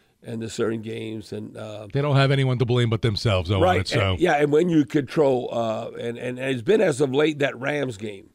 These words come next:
Speaker 1: But it just goes to show you, uh, then we think the Giants were sorry. We played the Giants here. Now, no, L A, the Rams had to go all the way across the country and play in New York.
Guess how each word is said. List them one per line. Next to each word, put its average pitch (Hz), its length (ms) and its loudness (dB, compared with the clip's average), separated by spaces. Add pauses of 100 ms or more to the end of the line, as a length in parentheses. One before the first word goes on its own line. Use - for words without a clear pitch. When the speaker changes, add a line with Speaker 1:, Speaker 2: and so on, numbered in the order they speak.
(420)
Speaker 1:
But - 100 2
it 269 60 2
just 254 220 2
goes 170 220 0
to 151 100 -4
show 156 260 0
you, 139 180 -2
uh, 127 380 -4
then 175 260 -8
we 330 140 0
think 190 280 2
the 147 100 -2
Giants 139 500 -4
were 117 80 -6
sorry. 131 500 -2
We 151 160 -6
played 120 300 -8
the 120 80 -10
Giants 123 420 -10
here. 147 380 -2 (320)
Now, 147 200 2
no, 175 200 2
L 143 240 0
A, 175 100 2
the 127 140 -4
Rams 147 340 -4
had 127 140 -4
to 131 80 -2
go 123 100 -4
all 131 120 -2
the 131 60 -2
way 127 120 -2
across 131 300 -4
the 117 120 -8
country 139 500 -2 (320)
and 113 160 -6
play 139 240 0
in 139 80 0
New 135 80 -4
York. 190 420 0